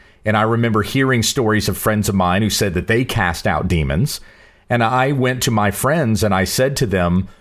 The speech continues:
'Do you want to accept the possibility that what's happening to you may be a demonic possession and you might need to do an exorcism?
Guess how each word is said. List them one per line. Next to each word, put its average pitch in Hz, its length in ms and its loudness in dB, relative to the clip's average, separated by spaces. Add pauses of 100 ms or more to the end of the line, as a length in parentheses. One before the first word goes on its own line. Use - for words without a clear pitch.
(300)
'Do 120 260 2
you 120 600 2
want 110 400 0
to 90 520 0 (220)
accept 113 460 0
the 143 100 -2
possibility 127 800 2
that 95 180 0
what's 107 360 2
happening 151 520 0
to 110 120 -2
you 95 140 2
may 95 220 2
be 98 180 2
a 101 40 2
demonic 104 500 0
possession 127 460 0
and 104 140 2
you 107 80 2
might 113 200 2
need 120 160 0
to 117 60 0
do 127 180 2
an 127 80 0
exorcism? 120 640 -2